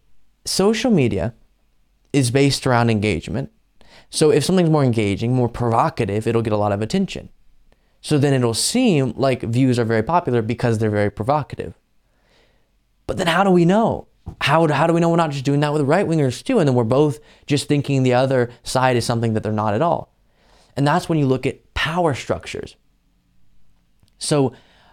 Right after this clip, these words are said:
um, how do these views manifest themselves within power structures, within who has positions of power? And that's where you get your answer. Show me a Democrat that, for example, I recently saw someone say,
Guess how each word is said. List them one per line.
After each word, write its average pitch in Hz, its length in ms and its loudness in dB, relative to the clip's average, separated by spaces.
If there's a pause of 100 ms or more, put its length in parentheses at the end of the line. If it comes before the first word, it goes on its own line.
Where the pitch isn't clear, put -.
(120)
um, 117 440 0 (1040)
how 196 540 0 (220)
do 156 140 2
these 139 220 2
views 139 320 0
manifest 127 680 -2
themselves 104 540 -4 (300)
within 117 600 0 (220)
power 123 340 0
structures, - 640 -12
within 117 380 -2
who 139 220 -2
has 117 320 -2
positions 107 440 -10
of 98 80 -10
power? - 280 -8 (500)
And 127 180 -4
that's 143 280 -6
where 139 100 -2
you 127 80 -2
get 120 160 -4
your 107 120 -4
answer. 110 360 -8 (420)
Show 190 320 0
me 202 160 2
a 165 60 2
Democrat 127 540 -4
that, 117 140 -4
for 123 180 -2
example, 107 420 -2
I 104 60 0
recently 101 400 -4
saw 98 220 -2
someone 101 300 -6
say, 98 240 -6